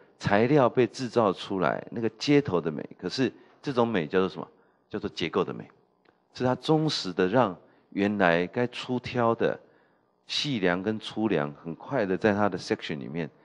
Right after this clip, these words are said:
就表达出来空间的这样的关系。因为这样子的 angle，因为这样子的入口，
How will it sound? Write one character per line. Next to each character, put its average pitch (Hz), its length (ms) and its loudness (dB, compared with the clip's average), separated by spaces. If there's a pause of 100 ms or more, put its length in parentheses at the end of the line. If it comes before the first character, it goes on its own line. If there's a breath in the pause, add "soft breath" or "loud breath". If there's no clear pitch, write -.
(200 soft breath)
就 - 80 -6
表 69 180 0
达 78 160 0
出 - 180 -6
来 73 140 0 (220)
空 98 200 -4
间 90 140 -4
的 82 100 -2
这 87 140 -6
样 78 80 -2
的 67 60 -8
关 67 200 -8
系。 - 240 -14 (540 soft breath)
因 190 120 4
为 185 100 10
这 165 100 4
样 151 140 8
子 104 100 -6
的 95 200 4
angle， 127 400 2 (460)
因 139 120 0
为 135 100 8
这 127 120 2
样 117 180 2
子 87 100 -12
的 92 80 2
入 98 200 0
口， - 280 -10